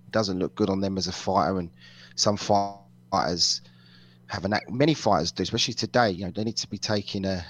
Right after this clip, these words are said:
a leaf out of old Tommy Earns' book. Uh, you know, he didn't mention, you know, the first thing he did was congratulate Hagley, even though he had problems.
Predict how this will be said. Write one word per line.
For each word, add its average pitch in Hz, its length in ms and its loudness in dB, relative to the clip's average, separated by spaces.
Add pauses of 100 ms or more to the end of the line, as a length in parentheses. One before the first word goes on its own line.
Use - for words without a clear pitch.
a 92 80 -4
leaf 101 280 -2
out 90 140 0
of 90 120 4
old 98 160 0
Tommy 104 240 0
Earns' 104 340 0
book. - 320 -6
Uh, 90 180 -2 (520)
you 87 80 -10
know, 87 60 -4
he 98 100 -2
didn't 92 300 -4
mention, 90 500 -2
you 80 140 0
know, 82 80 0
the - 80 -4
first 117 260 6
thing 101 140 -2
he 104 160 0
did 98 240 -4
was 95 100 -4
congratulate - 580 0
Hagley, 92 320 -2
even 101 140 -4
though 101 140 0
he 95 80 -2
had 107 260 2
problems. 92 480 -2